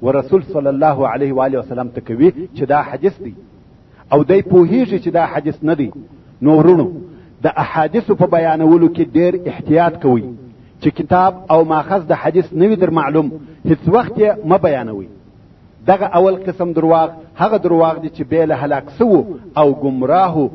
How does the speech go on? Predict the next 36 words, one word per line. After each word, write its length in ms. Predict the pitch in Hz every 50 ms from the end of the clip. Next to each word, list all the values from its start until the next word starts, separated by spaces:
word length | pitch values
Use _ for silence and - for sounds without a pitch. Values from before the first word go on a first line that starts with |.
| 147 123 - -
فرعونانو 680 | 160 143 131 117 120 131 127 131 139 143 143 139 131
څخه 220 | 131 139 127 - 131 120
بل 120 | 123 123 110 -
څوک 200 | 135 175 185 196 175 185 190 170 185 -
و 80 | 123 123
دې 180 | 120 139 147 131 -
شیلې 280 | 147 123 120 123 143 135 135
ته 60 | 117
نور 220 | 123 143 190 226
کښته 300 | 160 180 214 196 143 143
کیږي. 360 | - - 135 117 98 92 120 113 - 127 - - - - - - _ _ _ _ _ _ _ _ - - -
او 120 | 147 175
دوهم 360 | 165 165 170 180 185 220 240 220
قسم 340 | 208 226 196 202 208 202
درواغ 400 | 185 170 185 185 190 202 196 175 - - - - - - -
هغه 200 | - 214 247 254
درواغ 420 | 226 202 196 196 196 190 180 156 139
دي 200 | 143 143 117 - 143 127 - - -
چې 80 | -
د 140 | 170 160 156
خلقو 360 | 160 - 190 190 - - 175
پر 180 | - - 160 156
عزت، 480 | 143 127 143 143 127 120 170 180 165 - 185 170 - - - _ -
اعراضو، 680 | 151 151 139 139 151 165 180 175 165 135 123 123 104 98 127 110 -
مالو 560 | 123 131 147 151 147 147 156 170 180 180 175 175 180 180 - -
او 120 | 139 147 139
نفسو 360 | 135 135 127 131 - 180 208 208
ویل 200 | 214 196 170 -
کیږي، 380 | - - 139 131 113 104 110 95 - - - - _ - - -
چې 80 | - 151 135
دا 220 | 175 185 185 185
د 60 | 175 175
هغه 320 | 156 160 165 151 170 156 -
اشدو 360 | 143 - - - 240 240 202
کبائرو 540 | 226 185 180 156 160 160 151 180 175 170 165
ګناهو 480 | 180 156 151 147 135 143 165 170 170